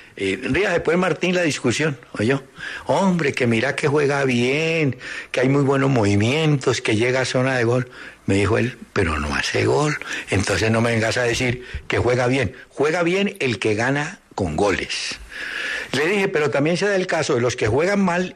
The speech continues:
y ganan". Me dijo, "Ah, sí, esa es otra cosa. Pero para que un equipo se califique como que juega bien, es que gana bien".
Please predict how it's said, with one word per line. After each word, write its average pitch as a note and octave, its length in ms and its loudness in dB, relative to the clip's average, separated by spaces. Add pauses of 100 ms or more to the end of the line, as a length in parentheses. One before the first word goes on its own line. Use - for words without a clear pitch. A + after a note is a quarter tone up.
(140)
y C3+ 140 -2
ganan". E3 360 -2 (200)
Me B2 80 0
dijo, C3+ 160 0
"Ah, D3+ 200 0
sí, D3 200 0
esa C#3 140 0
es C3 60 -2
otra D3 280 0
cosa. - 320 0 (440)
Pero G2+ 460 2 (300)
para F#2 160 0
que - 80 0
un C3+ 60 2
equipo - 480 0 (120)
se - 260 -2
califique G2 480 0
como G2+ 280 0
que - 120 -2
juega D3 540 0
bien, G3 380 0 (320)
es - 140 -6
que A#2+ 180 0
gana A#2 420 0
bien". G#2 640 -2